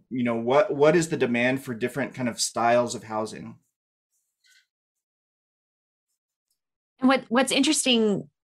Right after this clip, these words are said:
Speaker 2: to me about this conversation is when we're talking about population growth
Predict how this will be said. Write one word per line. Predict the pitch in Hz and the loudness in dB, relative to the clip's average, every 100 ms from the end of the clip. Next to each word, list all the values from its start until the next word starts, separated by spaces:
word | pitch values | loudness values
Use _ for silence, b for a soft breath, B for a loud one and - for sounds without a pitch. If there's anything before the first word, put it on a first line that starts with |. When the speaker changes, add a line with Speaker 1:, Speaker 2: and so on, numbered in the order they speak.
| _ | _
Speaker 2:
to | - 220 | 2 4
me | 196 190 | 6 6
about | 185 156 | 4 0
this | 175 | -2
conversation | 180 160 151 165 156 165 | -2 0 0 0 0 -2
is | 151 175 170 160 151 - | 0 2 2 2 -2 -2
when | 196 208 | 0 2
we're | 240 | 2
talking | 254 247 | 0 2
about | 220 - | 2 2
population | - 180 170 165 160 180 | 0 -2 0 0 2 0
growth | 156 165 156 151 147 | 0 2 2 0 -4